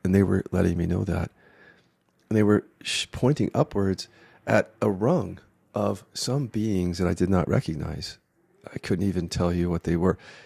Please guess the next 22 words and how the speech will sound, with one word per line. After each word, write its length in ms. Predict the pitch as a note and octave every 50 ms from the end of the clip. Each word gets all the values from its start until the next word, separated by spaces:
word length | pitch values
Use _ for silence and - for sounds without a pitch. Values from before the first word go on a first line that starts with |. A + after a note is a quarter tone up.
| _ -
You 80 | A2+
know, 100 | A2 G#2 -
if 140 | - -
you 60 | A#2 G#2+
see 180 | - - -
something 340 | F3 - E3+ D#3 - A#2+ G#2+
that 100 | F#2+ G2+
you 120 | F#2 G2+
have 240 | G2 G2+ G2 F#2 -
no 200 | E2+ F2+ F2+ E2+
point 300 | - - - - F#2 F2
of 120 | E2+ - D#2
reference 360 | E2 F#2+ - F2+ E2 - -
for, 240 | - - D#2+ D#2+ D2+
you 160 | A#1+ D#2+ E2+
can't, 300 | - - G2 F#2+ - - _ _ _ _ _ _ _ _ _ _ _ _ -
it's 140 | G#2+ -
very 260 | - - G#2 A#2 C#3+ C3+
hard 220 | A2+ A2 A#2 A#2
to 80 | - E2+
describe 460 | - - - - - - B2 A2 -
it. 160 | - F#2+ -